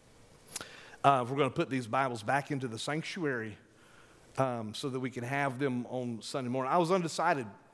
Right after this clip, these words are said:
uh, for a while, to be honest with you, because,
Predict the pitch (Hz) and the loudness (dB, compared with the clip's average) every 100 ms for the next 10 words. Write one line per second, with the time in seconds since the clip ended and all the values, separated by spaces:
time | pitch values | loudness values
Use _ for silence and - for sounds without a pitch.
0 | _ - 117 104 - 110 107 127 120 98 | _ -8 -6 -6 -8 -6 -2 -2 -2 -6
1 | - - - - - - - 117 123 139 | -12 -18 -20 -20 -20 -20 -10 -4 0 0
2 | 135 120 - 123 - 120 113 - 139 123 | 0 -2 -8 -8 -6 -8 -6 -2 0 -2